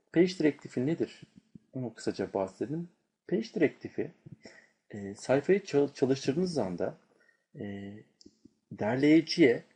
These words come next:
sayfa hakkında bilgiler gönderen direktiflerdir.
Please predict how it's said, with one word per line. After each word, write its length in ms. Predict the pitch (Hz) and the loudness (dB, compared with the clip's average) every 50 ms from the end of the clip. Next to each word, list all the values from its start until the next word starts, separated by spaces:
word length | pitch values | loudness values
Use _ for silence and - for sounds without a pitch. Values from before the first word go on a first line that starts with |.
| _ _ _ _ | _ _ _ _
sayfa 520 | _ - - - 113 113 123 - - 214 | _ -18 -4 2 4 4 4 4 6 6
hakkında 420 | 220 208 214 - 160 170 185 170 135 | 6 6 6 2 4 4 4 4 2
bilgiler 380 | 127 120 117 131 127 156 175 | 0 -2 -2 4 6 6 6
gönderen 560 | 180 147 135 135 127 127 135 143 175 185 175 147 | 6 6 4 4 4 4 4 2 2 2 2 4
direktiflerdir. 840 | 131 127 120 - - - - 151 143 127 101 - - - - _ | 4 2 2 0 -12 -8 2 4 4 4 4 0 -6 -14 -16 _